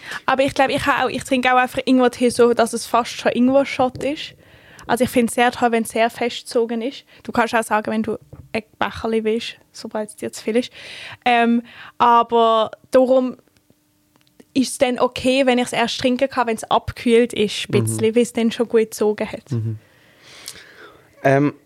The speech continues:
Speaker 2: <clears throat> auf jeden Fall habe ich um zwei vor elf habe ich heute Vorbereitungszeit gehabt. Das
Speaker 1: Was,
Speaker 2: ist
Speaker 1: um
Speaker 2: alles sehr
Speaker 1: zwei
Speaker 2: eng
Speaker 1: vor
Speaker 2: getaktet,
Speaker 1: elf?
Speaker 2: ja. Ambitioniert,
Speaker 1: Bis?
Speaker 2: dass ich das gerne einhalte.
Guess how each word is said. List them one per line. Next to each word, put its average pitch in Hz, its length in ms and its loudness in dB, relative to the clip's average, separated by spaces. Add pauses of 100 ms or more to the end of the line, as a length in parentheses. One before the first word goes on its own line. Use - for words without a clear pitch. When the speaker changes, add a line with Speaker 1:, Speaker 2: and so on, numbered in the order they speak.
Speaker 2:
<clears throat> 175 380 4
auf 139 120 4
jeden 160 160 4
Fall 170 120 2
habe 143 100 2
ich 127 60 0
um 120 100 -2
zwei 123 340 2
vor 139 180 2
elf 110 320 2
habe 104 160 2
ich - 120 -4
heute 113 140 -6
Vorbereitungszeit 135 920 -2
gehabt. 175 220 -10 (120)
Das - 60 -12
Speaker 1:
Was, 269 80 2
Speaker 2:
ist - 40 2
Speaker 1:
um - 80 4
Speaker 2:
alles - 240 -2
sehr 233 280 2
Speaker 1:
zwei 330 80 0
Speaker 2:
eng 117 120 -4
Speaker 1:
vor 233 140 0
Speaker 2:
getaktet, 247 440 -4
Speaker 1:
elf? 196 100 -12
Speaker 2:
ja. 120 140 -4 (1500)
Ambitioniert, 117 540 2
Speaker 1:
Bis? 131 100 0
Speaker 2:
dass - 100 -8
ich 120 40 -4
das 113 180 -2
gerne 113 160 -2
einhalte. 127 420 -4